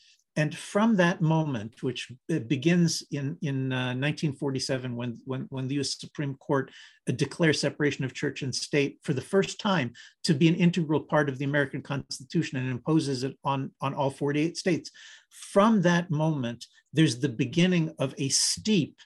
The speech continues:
radical cultural revolution that, uh, c-, continues with, uh, with liberalism privatizing and eliminating biblical religion,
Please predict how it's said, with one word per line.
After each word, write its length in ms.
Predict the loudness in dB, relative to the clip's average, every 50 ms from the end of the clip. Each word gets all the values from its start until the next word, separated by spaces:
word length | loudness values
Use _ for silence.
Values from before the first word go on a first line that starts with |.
| _ _ _ _ _ -4
radical 720 | 0 2 4 6 6 4 4 2 -2 -4 -10 -10 -10 -12 _ _ _ _ _ -8
cultural 420 | 0 2 2 2 2 2 0 0
revolution 840 | 2 4 4 2 2 0 0 0 0 0 -2 -4 -6 -6 -6 -6 -10 -14 -20 _ _ _ -8
that, 300 | -2 0 0 0 0 -2 _ _ _ _ _ _ _ -20 -20 -16 -14 -8 -4
uh, 80 | -2 -2 -2 -2 -6 -10 -10 -10 -10 -10
c-, 80 | -14 -14 _ -6
continues 880 | 0 2 2 2 2 0 2 2 4 4 6 6 4 4 2 -2 -6 -10 -10
with, 360 | -4 0 0 0 0 -2 -6 -18 _ -20 -20 _ _ _ _ _ -2
uh, 220 | 0 0 2 0 0 -2
with 300 | -2 -2 -2 -2 -4 -12 -14 -8
liberalism 960 | -4 2 4 4 4 6 6 6 6 6 6 4 4 2 0 -2 -2 -4 -6 -10 _ _ _ _ _ _ -10
privatizing 960 | -2 2 4 6 6 6 4 0 0 0 0 2 2 2 0 -2 -4 -4 -4
and 100 | -4 -2
eliminating 840 | 0 2 4 4 6 6 6 4 4 4 4 2 2 0 -2 -4 -6 _ _ _ -6 0
biblical 480 | 2 2 4 4 2 0 0 0 0 2
religion, 640 | 2 2 2 4 2 2 2 2 2 2 2 0